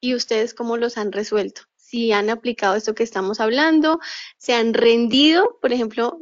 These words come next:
yo ya les voy a contar una experiencia buenísima, espero que les guste, sobre cuando uno se rinde. Uno se rinde y dice, "No, ya,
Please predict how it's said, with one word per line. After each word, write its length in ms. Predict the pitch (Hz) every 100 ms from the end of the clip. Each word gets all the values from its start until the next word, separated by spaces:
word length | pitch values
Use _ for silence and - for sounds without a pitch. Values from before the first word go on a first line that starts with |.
| -
yo 200 | 208 220
ya 180 | 208 220
les 160 | 240
voy 120 | 247 240
a 80 |
contar 320 | 240 247 233 220
una 160 | 214
experiencia 680 | 233 - 233 226 220 240 226
buenísima, 560 | 233 233 262 285 254 254
espero 420 | - 233 226 233
que 80 | 269
les 180 | 269 226
guste, 320 | 240 - - _ _ - - _
sobre 340 | - 277 269 262
cuando 220 | 262 254
uno 120 | 294
se 140 | 403
rinde. 580 | 330 320 415 359 233 220 _ _
Uno 200 | 247 247
se 140 | 294 277
rinde 200 | 254 254
y 20 |
dice, 120 | 254
"No, 180 | 262 302
ya, 340 | 302 269 269